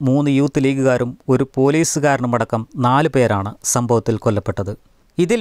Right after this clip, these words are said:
പോലീസുകാരൻ കുഴഞ്ഞു വീണ് മരിക്കുകയായിരുന്നുവെന്നാണ് പോസ്റ്റ്മോർട്ടം റിപ്പോർട്ട്. സംഭവം നടന്ന് നാല് പതിറ്റാണ്ട് കഴിഞ്ഞിട്ടും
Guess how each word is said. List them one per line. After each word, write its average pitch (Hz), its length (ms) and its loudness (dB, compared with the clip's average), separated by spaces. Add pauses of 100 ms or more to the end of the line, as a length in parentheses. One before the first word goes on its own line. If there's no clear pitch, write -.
പോലീസുകാരൻ 180 680 2 (180)
കുഴഞ്ഞു 175 380 0
വീണ് 175 240 0
മരിക്കുകയായിരുന്നുവെന്നാണ് 123 1200 0 (160)
പോസ്റ്റ്മോർട്ടം 135 720 0
റിപ്പോർട്ട്. 107 440 -2 (380)
സംഭവം 185 500 0
നടന്ന് 185 300 0 (180)
നാല് 151 340 2
പതിറ്റാണ്ട് 160 520 -2
കഴിഞ്ഞിട്ടും 127 420 0